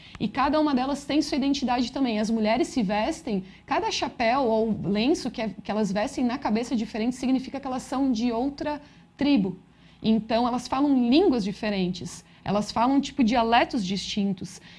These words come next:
E tem alguns que eles não conseguem nem se entender. E isso é do tempo da guerra mesmo. Então, elas se vestiam daquela forma pra, tipo, mostrar a identidade. E até hoje elas se vestem assim. E na casa da Mimi, daí eu fiquei, fiquei posando lá,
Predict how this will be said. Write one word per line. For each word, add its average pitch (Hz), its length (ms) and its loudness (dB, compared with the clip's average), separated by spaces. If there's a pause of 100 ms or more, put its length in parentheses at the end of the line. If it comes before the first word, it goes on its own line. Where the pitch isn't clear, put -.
(100)
E 214 80 0
tem 254 200 0
alguns 269 340 2
que - 80 -4
eles 285 160 4
não 254 160 0
conseguem 311 400 0
nem 285 140 4
se - 180 -4
entender. 320 560 0 (260)
E 240 160 6
isso 320 180 2
é - 20 0
do 285 100 0
tempo 285 300 0
da 277 120 0
guerra 254 500 2
mesmo. 175 380 0
Então, 196 220 2
elas 220 160 0
se - 100 -4
vestiam 254 280 2
daquela 277 260 0
forma 262 360 2
pra, 277 140 -2
tipo, 277 180 -6
mostrar 269 320 -2
a 277 40 0
identidade. 240 540 0
E 220 80 0
até 262 260 -4
hoje 247 300 -2
elas 202 160 -6
se 196 100 -10
vestem 190 340 -4
assim. 185 340 -6 (440)
E - 80 -2
na 233 140 0
casa 269 320 0
da 269 120 0
Mimi, 285 340 6
daí 320 100 4
eu 330 60 2
fiquei, 330 500 -2 (540)
fiquei 339 420 0
posando 359 600 4
lá, 202 260 2